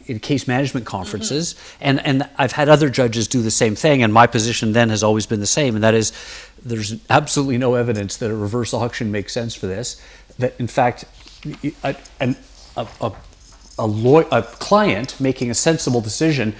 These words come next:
Speaker 1: may well choose the to, to a regular kind of auction where you want to pay more because you're getting,
Speaker 2: Mm.
Speaker 1: sometimes you get what you pay for.
Speaker 2: Exactly, yeah.
Speaker 1: And that's always sort of stopped the discussion in the cases I've been involved in. But yeah, I, I,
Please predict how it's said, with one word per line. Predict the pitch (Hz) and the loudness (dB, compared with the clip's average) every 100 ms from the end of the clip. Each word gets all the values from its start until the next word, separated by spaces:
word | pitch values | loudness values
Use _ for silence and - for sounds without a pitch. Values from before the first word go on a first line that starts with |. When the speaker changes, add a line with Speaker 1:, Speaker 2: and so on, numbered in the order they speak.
| - - | -10 -2
Speaker 1:
may | 139 160 | 2 4
well | 135 151 151 | 4 4 2
choose | - 156 143 127 123 | 0 2 2 2 -4
the | 123 135 - - - - - 131 | -4 -4 -4 -12 -20 -20 -10 -10
to, | - 143 | -8 -8
to | - 139 135 | -8 -8 -2
a | |
regular | 123 196 190 135 117 | 4 4 6 2 0
kind | - 117 | -4 -4
of | 107 | -2
auction | 110 123 - | 0 -2 -2
where | 135 139 | 0 0
you | 135 - - | -2 -8 -2
want | 143 160 | 0 0
to | - | 0
pay | 170 160 | 0 0
more | 151 202 180 - | 4 6 6 4
because | 117 123 | -2 0
you're | 156 139 | 0 0
getting, | 196 208 - | 0 0 -2
Speaker 2:
Mm. | - | 0
Speaker 1:
sometimes | 208 202 202 165 | 0 2 0 0
you | 165 | 4
get | 196 190 | 4 4
what | 196 | 2
you | 190 | 0
pay | 202 233 | 0 0
for. | 233 110 78 - | 0 -4 -6 -14
Speaker 2:
Exactly, | - 160 147 - - | -16 -16 -16 -20 -20
yeah. | 135 - | -16 0
Speaker 1:
And | 151 135 - - | 2 2 -2 2
that's | 165 160 | 4 6
always | 175 156 131 | 4 4 2
sort | - 135 | 0 -2
of | 113 | -2
stopped | - - 131 - - | -4 -4 -4 -6 -4
the | 123 | -4
discussion | 104 - 139 143 196 180 | -2 -2 -2 -4 -4 -6
in | |
the | 143 | -6
cases | 131 147 139 131 | -4 -4 -4 -2
I've | 139 143 | -2 0
been | 156 | -2
involved | 147 147 143 | -2 -2 -4
in. | 175 175 | -4 -4
But | 139 123 | -4 -4
yeah, | 143 147 | -6 -6
I, | 123 123 | -8 -8
I, | 127 | -8